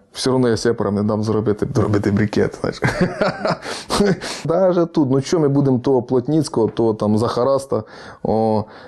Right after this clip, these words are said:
е, ну, кормити своїм цим углем, якщо ми можемо самі робити і давати робочі, робочі місця. Ну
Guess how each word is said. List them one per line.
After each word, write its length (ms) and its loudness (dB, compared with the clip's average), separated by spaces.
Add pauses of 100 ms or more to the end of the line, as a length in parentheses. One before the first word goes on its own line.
(140)
е, 800 2
ну, 140 2
кормити 520 2
своїм 240 2
цим 180 2
углем, 340 4
якщо 200 0
ми 80 4
можемо 340 4
самі 320 2
робити 420 2
і 20 -2
давати 400 0
робочі, 380 0
робочі 600 0
місця. 300 -4 (840)
Ну 320 2